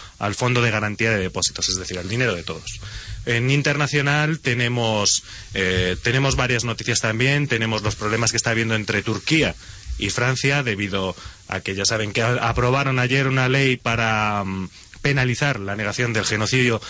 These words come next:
armenio. Tenemos también el minuto de silencio, el extraño minuto de silencio que se guardó en la Asamblea General de la onu por Kim Jong-il, un minuto que al final acabaron siendo veinticinco segundos. Y algo que nos anunciaba ayer el propio Antonio García Trevijano,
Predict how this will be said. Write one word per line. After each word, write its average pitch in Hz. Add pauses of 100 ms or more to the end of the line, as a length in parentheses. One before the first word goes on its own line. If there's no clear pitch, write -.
(200)
armenio. 127 (220)
Tenemos 135
también 135
el 117
minuto 135
de 147
silencio, 135
el 95
extraño 131
minuto 110
de 123
silencio 110 (260)
que 123
se 120
guardó 107
en 120
la 123
Asamblea 117
General 120
de 123
la 110
onu 135 (220)
por 113
Kim 135
Jong-il, 123
un 101
minuto 101
que -
al 98
final 110 (240)
acabaron 110
siendo 127
veinticinco 127
segundos. 127
Y 135
algo 156
que 151
nos 143
anunciaba 131
ayer 123
el 127
propio 123 (260)
Antonio 104
García 110
Trevijano, 113